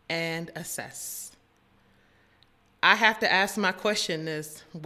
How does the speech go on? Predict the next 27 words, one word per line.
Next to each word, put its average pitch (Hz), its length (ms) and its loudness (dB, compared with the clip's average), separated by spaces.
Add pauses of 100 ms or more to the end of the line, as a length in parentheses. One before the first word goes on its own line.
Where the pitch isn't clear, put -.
(160)
myself 208 480 2
this 170 160 -4
question, 156 520 -6 (560)
what's 240 320 4
working 254 680 2
and 165 220 -2
what's 175 360 -2 (100)
not 147 520 -2
working? - 480 -12 (1120)
It's 254 200 4
okay 330 320 6
to 359 60 0
change. 170 680 -2 (420)
It's 180 180 -2
okay 262 320 6
to 285 100 0
say, 185 480 2 (600)
"This 208 280 4
situation 175 840 0 (120)
as 170 280 6
it 214 120 -2
is 214 260 0
now 143 480 -6 (480)
isn't 185 520 0
working 151 400 -4
for 160 200 -8
me." 160 380 -10